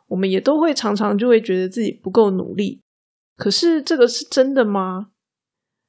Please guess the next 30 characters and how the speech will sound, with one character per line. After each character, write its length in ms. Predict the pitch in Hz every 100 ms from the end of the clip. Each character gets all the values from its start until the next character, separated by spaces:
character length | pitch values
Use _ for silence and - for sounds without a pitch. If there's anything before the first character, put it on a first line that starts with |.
| _
那 140 | 302 294
我 140 | 277
也 80 | 226
跟 180 | 262 269
大 160 | 277
家 160 | 254 254
讲 240 | 233 196
过， 200 | 254 240
就 160 | 233 240
是 140 | 233
说 360 | 226 226 226 233 - _ _ -
我 200 | 196 190
对 240 | 294 277
于 160 | 226 214
这 160 | 254
个 220 | 233 214
不 200 | 208 339
努 180 | 294 202
力 160 | 262 233
的 100 | 196
人 240 | 165 -
啊， 160 | 165 160
我 140 | 180
很 160 | 226 190
容 180 | 190 226
易 80 | 220
就 200 | 214 202
会 400 | 220 190 - _ _
觉 140 | - 180
得 360 | 185 175 175